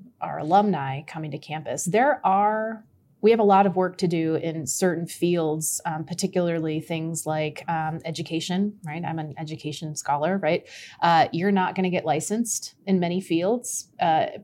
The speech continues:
depending on kind of crime of conviction. So, um,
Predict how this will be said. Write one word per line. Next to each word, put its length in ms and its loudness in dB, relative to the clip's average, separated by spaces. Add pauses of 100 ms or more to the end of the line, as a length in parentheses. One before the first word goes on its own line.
(420)
depending 420 -2
on 220 -4
kind 180 -6
of 140 -10
crime 340 -4
of 140 -6
conviction. 600 -6 (640)
So, 400 4 (520)
um, 380 8